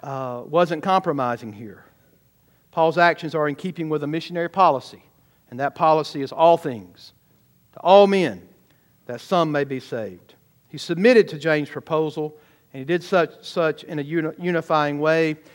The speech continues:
He lived out those words of First Corinthians nine that I just read to you. He was committed to a gospel plan. You know, I think our church ought to join Paul this morning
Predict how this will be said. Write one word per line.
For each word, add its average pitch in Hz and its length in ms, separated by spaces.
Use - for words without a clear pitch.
He 151 100
lived 170 280
out 165 240
those 165 220
words 160 380
of 143 80
First 160 220
Corinthians 151 420
nine 151 400
that 143 100
I 135 60
just 139 240
read 147 180
to 151 80
you. 151 140
He 156 100
was 143 140
committed 165 560
to 156 100
a 143 60
gospel 156 520
plan. 113 500
You 196 60
know, 208 80
I 220 80
think 233 320
our 156 100
church 180 380
ought 156 80
to 151 80
join 156 300
Paul 156 300
this 156 200
morning 170 380